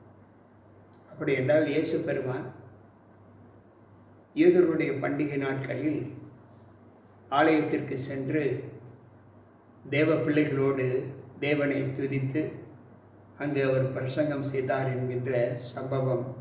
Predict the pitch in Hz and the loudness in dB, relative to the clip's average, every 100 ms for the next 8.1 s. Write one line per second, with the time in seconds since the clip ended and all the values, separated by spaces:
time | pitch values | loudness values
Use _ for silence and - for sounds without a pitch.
0 | - 127 127 127 123 120 127 127 120 117 | -12 -6 -4 -4 -2 0 0 0 0 0
1 | 120 120 120 113 117 - - - - - | -2 -4 -6 -6 -8 -10 -14 -18 -18 -18
2 | - - - - - - - - - - | -20 -20 -20 -20 -20 -20 -20 -20 -20 -20
3 | - - - - - - - - - - | -20 -20 -20 -20 -20 -20 -20 -20 -20 -20
4 | - - - - 151 151 170 160 170 160 | -20 -20 -20 -8 -6 4 6 6 6 4
5 | 147 135 139 143 160 160 156 131 - - | 4 0 -2 -2 -2 0 0 0 -4 -10
6 | - - - - - 135 139 160 151 131 | -16 -20 -20 -20 -10 -4 -2 0 2 0
7 | 123 131 127 131 127 120 120 120 156 123 | -2 -4 -4 -2 -4 -4 -6 -2 -2 -2